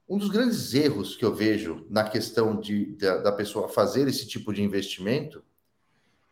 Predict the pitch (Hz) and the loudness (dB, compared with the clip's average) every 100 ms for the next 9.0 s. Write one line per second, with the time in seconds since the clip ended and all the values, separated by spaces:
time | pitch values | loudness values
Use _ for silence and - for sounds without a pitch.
0 | - 123 147 165 170 - 147 127 139 160 | 0 4 6 6 4 2 2 6 8 8
1 | 180 170 151 - 135 127 123 107 - 113 | 6 2 -2 2 2 4 0 0 4 4
2 | 127 143 143 - 120 110 113 139 151 143 | 4 2 -4 -4 0 2 4 4 2 0
3 | 120 - 101 110 139 - _ _ _ _ | -2 4 6 6 2 -8 _ _ _ _
4 | _ _ - 127 127 139 175 180 165 147 | _ _ -2 2 4 6 4 2 0 -2
5 | - 120 117 98 - - - 120 - 123 | 2 6 6 4 0 -12 -10 -8 -2 0
6 | 120 117 110 127 185 165 113 117 131 - | 0 -2 0 0 0 -4 -2 0 0 -2
7 | - _ _ _ _ 135 160 147 156 156 | -14 _ _ _ _ 8 8 8 0 2
8 | 147 151 151 165 - 110 98 - - | 2 2 2 0 0 -2 -2 -6 -16